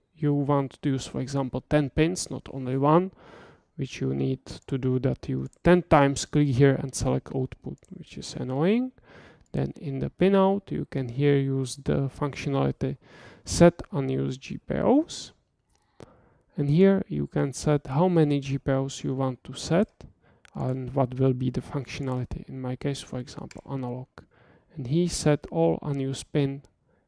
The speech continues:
into the output, output mode. I can again close my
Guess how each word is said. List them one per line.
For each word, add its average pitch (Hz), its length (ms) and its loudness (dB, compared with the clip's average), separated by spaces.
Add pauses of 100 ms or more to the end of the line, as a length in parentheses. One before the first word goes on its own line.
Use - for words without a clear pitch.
(100)
into 131 560 -10 (320)
the 120 340 -6
output, - 600 -12 (160)
output - 560 -12
mode. 123 320 -6 (100)
I - 1500 -20 (100)
can - 180 -12
again 131 580 -4 (3000)
close - 480 -14
my - 240 -10